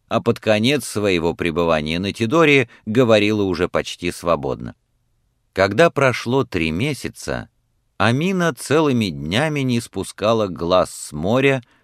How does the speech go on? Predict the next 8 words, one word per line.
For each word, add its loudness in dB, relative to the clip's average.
выжидая 0
прибытия -4
китайского -6
судна. -10
И 4
вот 2
оно, 2
наконец, -4